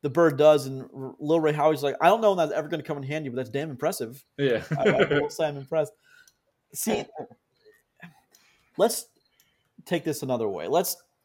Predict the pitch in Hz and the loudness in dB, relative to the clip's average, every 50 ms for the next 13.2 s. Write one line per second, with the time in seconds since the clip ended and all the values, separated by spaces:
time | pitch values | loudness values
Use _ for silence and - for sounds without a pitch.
0 | _ _ - 147 160 160 - - 214 240 240 - - - 165 165 165 - - - | _ _ -4 -4 -2 -2 -2 -2 -2 -2 -2 -4 -6 -2 -2 -2 -2 -4 -8 -2
1 | - 214 240 233 202 196 143 147 143 143 143 - - 139 131 127 - 104 127 113 | -2 0 0 0 -2 -2 4 4 4 4 4 0 0 0 0 0 0 -4 -8 -8
2 | 113 117 110 117 123 123 113 95 80 85 95 107 120 _ _ _ _ _ _ _ | -8 -10 -6 -4 -4 -4 -6 -8 -14 -16 -18 -20 -20 _ _ _ _ _ _ _
3 | _ _ - 143 160 170 170 - 165 - - 151 147 139 - 143 131 123 - _ | _ _ -8 -4 -4 -4 -4 -4 -8 -8 -8 -8 -8 -6 -2 -4 -4 -4 -6 _
4 | _ 135 139 170 170 170 165 160 147 151 143 151 - 143 135 - - - 165 - | _ -2 -2 0 0 0 0 0 0 -2 -4 -2 -2 -4 -4 -2 -6 -8 -8 -4
5 | 139 147 151 131 156 147 156 165 175 180 160 160 165 165 160 151 170 160 156 156 | -2 -2 -2 -2 -2 0 0 0 0 0 -2 -2 -2 -4 -4 -6 -10 -8 -6 -6
6 | 151 147 147 143 139 139 139 135 131 - 123 104 87 85 - - _ _ _ _ | -6 -6 -4 -4 -4 -4 -4 -4 -6 -4 -4 -4 -4 -6 -10 -16 _ _ _ _
7 | _ _ _ - 87 87 92 131 131 156 165 156 147 131 123 127 120 131 135 123 | _ _ _ -18 -16 -12 -12 -10 -4 -4 -2 0 0 0 -2 -2 -6 -10 -12 -4
8 | - 139 131 - - _ _ _ _ _ - 135 143 156 165 147 156 143 - - | -4 -4 -4 -4 -14 _ _ _ _ _ -4 0 0 2 2 2 2 0 0 0
9 | - 147 143 139 131 135 131 - - 175 165 151 160 147 - - 151 147 143 131 | -2 -2 -2 0 -2 -4 -4 0 0 0 0 0 -4 -6 -2 -2 -2 -2 -4 -8
10 | - 139 143 165 180 - - 151 127 127 - - 185 214 214 151 123 110 107 110 | -10 -6 -4 -4 -6 -4 -2 -2 -2 -2 -2 -4 -4 -4 -2 -4 -4 -6 -6 -8
11 | 117 _ _ _ _ _ _ _ _ _ 143 135 131 143 143 143 123 123 139 143 | -14 _ _ _ _ _ _ _ _ _ -6 -6 -4 -6 -6 -8 0 2 2 2
12 | 139 135 131 120 110 - - - - - - 107 95 85 76 64 50 - - - | 2 0 -6 -8 -8 -6 -6 -6 -6 -6 -8 -12 -10 -8 -8 -10 -10 -10 -14 -16
13 | - - - | -16 -18 -18